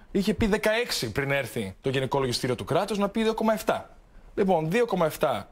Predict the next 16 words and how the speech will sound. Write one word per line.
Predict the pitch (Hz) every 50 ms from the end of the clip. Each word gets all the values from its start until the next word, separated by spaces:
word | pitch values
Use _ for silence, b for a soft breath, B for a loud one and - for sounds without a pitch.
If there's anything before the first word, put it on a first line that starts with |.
| -
δισεκατομμύρια | - 139 131 - - 147 - 135 135 143 143 131 123 107 98 95 -
η | - 143
ανάσα | 147 147 147 151 165 170 170 - - 143 107
που | 123
θέλουμε | - 139 131 127
να | 120
δώσουμε | 113 117 117 - - 107
στην | 98 - 104 95
ακρίβεια | 101 - 135 147 175 196 247 262 269 - B B B B B B B B B
και | - 240 226
συγχρόνως | - 180 139 120 160 202 214 220 214 -
είναι | 226 208 196
τρία | 160 - 190 196 180
κόμμα | - 170 156 139 135
δύο | 135 151 147
δισεκατομμύρια | 117 113 - 113 - 104 107 101 110 139 160 180 190 202 208